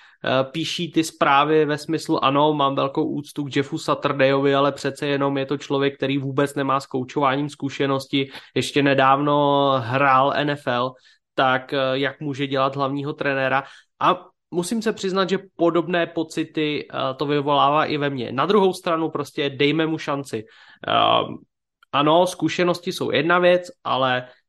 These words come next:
nějaká schopnost, eh, a to vůdčí postavení je věc, eh, řekněme, taková přirozená, než spíš, eh, něco, co se dá naučit.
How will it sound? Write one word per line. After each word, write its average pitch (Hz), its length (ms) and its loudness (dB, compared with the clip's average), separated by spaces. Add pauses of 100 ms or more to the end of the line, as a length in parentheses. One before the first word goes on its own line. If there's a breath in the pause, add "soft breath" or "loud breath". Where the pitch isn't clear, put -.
nějaká 139 540 2
schopnost, 160 840 -2
eh, 139 40 -2 (300)
a 123 200 -4
to 139 580 -2
vůdčí 170 500 -8
postavení 160 800 2 (300 loud breath)
je 143 440 2
věc, 160 360 2
eh, 147 60 -2 (200)
řekněme, 156 380 -4
taková 160 340 0
přirozená, 139 880 -2
než 139 260 -8
spíš, 147 420 -6
eh, 135 220 6
něco, 143 300 0
co 139 160 -6
se 151 120 -2
dá 151 120 4
naučit. 139 420 0